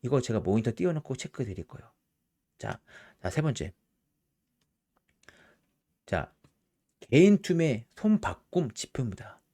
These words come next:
자, 개인 투매 손바꿈 지표인데 주식의 격언이죠. "주가는 개미들의 눈물 위에서 피어납니다." 자, 최근 삼 일을 봐야 됩니다. 제가 언제 보냐? 이십팔, 이십구, 삼십.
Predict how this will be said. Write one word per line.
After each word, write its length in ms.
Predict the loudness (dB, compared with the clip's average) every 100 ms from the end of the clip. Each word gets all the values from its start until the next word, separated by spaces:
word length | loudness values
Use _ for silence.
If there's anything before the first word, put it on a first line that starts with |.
| _ _ _
자, 280 | -12 -12 -14 _ _ _ _ _ _ -8
개인 340 | -2 0 -2
투매 360 | -6 -2 0 -2
손바꿈 760 | -2 -4 -4 -6 -10 -2 -2 -2 -6 _ _ _
지표인데 640 | -14 -8 -4 4 4 4 -4 -20 _ _ _ _
주식의 420 | -2 0 4 4
격언이죠. 680 | 4 4 4 2 2 -2 -2 _ _
"주가는 520 | -18 -2 2 2 0 -4 _ _ 0
개미들의 560 | 2 2 2 0 0 -6 _ _ _
눈물 560 | -2 4 6 6 6 4
위에서 560 | 0 0 0 2 0 0 _ _
피어납니다." 680 | -8 -6 -6 -8 -12 -16 -20 _ -20 -20 -20 -4
자, 160 | -2 0
최근 320 | 2 2 2
삼 260 | 2 4
일을 220 | 4 4 2
봐야 240 | 2 2
됩니다. 480 | 0 -2 2 2 2
제가 200 | -4 -2
언제 180 | -2 -2
보냐? 260 | 0 0 0
이십팔, 420 | -4 -12 -8 -6 -6
이십구, 260 | -12 -16 -12
삼십. 340 | -10 -10